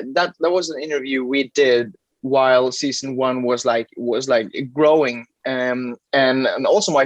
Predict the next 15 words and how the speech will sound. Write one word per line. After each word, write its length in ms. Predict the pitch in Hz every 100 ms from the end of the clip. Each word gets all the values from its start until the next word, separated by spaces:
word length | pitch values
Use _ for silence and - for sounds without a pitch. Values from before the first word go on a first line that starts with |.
| -
following 460 | 143 160 139 120 117
in 120 | 113
Turkey 520 | - 135 - 117 98
in 160 | - 117
general. 540 | 131 147 139 113 92 _ _ - _ -
Uh, 380 | 123 123 123 107
so 140 | -
the 140 | 135 135
reactions 560 | 135 135 147 - 139
I've 180 | 120 120
got 240 | 123 117 -
is 220 | 131 120 120
really, 460 | 117 135 156 160
really 300 | 131 135 123
well. 420 | 117 127 170 -